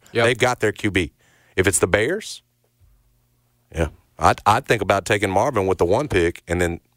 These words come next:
Speaker 1: Right.
Speaker 2: you know, maybe I take one of the other quarterbacks with whatever else I got. That's something to consider. This draft is gonna be fascinating.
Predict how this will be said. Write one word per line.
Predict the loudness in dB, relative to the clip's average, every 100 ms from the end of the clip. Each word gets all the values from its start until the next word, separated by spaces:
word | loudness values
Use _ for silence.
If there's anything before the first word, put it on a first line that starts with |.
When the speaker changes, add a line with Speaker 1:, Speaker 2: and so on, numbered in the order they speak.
| -20
Speaker 1:
Right. | -4 0 2 0 -4 _ -16 -4
Speaker 2:
you | -2
know, | -2 -4 -2
maybe | 0 2
I | 0
take | 0 -2 0
one | 0
of | 0
the | 0
other | 2 2 0
quarterbacks | 0 0 0 0 0 -2 -8 -4
with | 0
whatever | 2 0 2 0
else | 2
I | -2
got. | 0 -2
That's | -2 -4
something | -4 -4
to |
consider. | -6 -10 -10 -2
This | 0
draft | 2 0 -2
is | -4
gonna | -4 -4
be |
fascinating. | -2 -2 -2 -6 -8